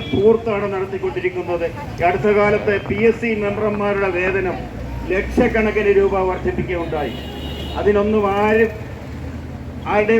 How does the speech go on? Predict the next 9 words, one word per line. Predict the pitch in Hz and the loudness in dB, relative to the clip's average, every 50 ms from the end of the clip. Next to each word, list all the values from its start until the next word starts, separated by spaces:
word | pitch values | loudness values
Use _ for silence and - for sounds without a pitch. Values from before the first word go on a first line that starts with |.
| 214 | 8
ഒരു | 208 214 240 202 | 6 6 6 4
കേന്ദ്ര | 208 214 208 208 226 214 214 214 | 2 0 2 0 -2 -2 -2 -2
സഹായവും | 214 196 202 208 214 214 214 208 196 | -2 0 2 4 6 6 4 4 2
കിട്ടിയിട്ടല്ല | 196 196 - 208 202 196 - 190 180 180 185 175 175 | -2 -2 0 0 0 0 0 -4 -4 -4 -4 -4 -4
അത് | 180 180 170 | -4 -4 -6
ചെയ്തത്. | 170 170 170 175 156 139 123 - - - - - - - - - - - 175 | -6 -6 -4 -6 -6 -6 -6 -8 -10 -12 -14 -12 -12 -12 -12 -12 -6 -6 2
ഇവിടെ | 180 214 214 226 233 226 226 214 - - - - - - - - - - - - | 4 4 6 6 6 4 4 2 0 -4 -8 -12 -12 -12 -12 -14 -14 -14 -10 -6
നൂറുകണക്കിന് | 165 180 208 226 240 240 233 240 214 233 226 214 - - 208 208 208 208 196 - - - - - - - - - - - - - - - - - - - - - - - - - - - - 131 123 - 131 151 | -2 0 2 2 2 2 2 2 0 0 0 0 2 2 2 2 4 2 0 -2 -6 -10 -12 -12 -12 -14 -14 -14 -14 -14 -14 -14 -14 -14 -14 -14 -14 -14 -14 -14 -14 -14 -12 -12 -10 -8 -8 -6 -6 -4 0 2
മുന്തിയ | 175 190 208 - 233 233 | 2 2 2 2 2 2